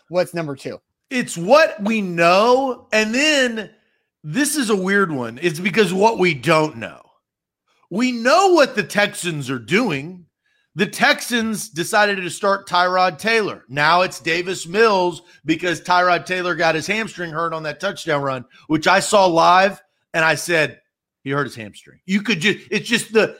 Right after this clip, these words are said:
Speaker 2: it's the way he moved into the end zone. He said,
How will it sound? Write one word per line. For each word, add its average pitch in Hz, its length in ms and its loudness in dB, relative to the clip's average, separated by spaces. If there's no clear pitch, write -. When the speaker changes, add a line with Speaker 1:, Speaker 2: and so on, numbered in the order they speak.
Speaker 2:
it's 190 240 0
the 190 180 4
way 214 460 4
he 214 260 -2
moved 196 500 -2
into 175 240 0
the 156 200 0
end 170 180 -4
zone. 175 420 0
He 156 80 -4
said, 156 240 -2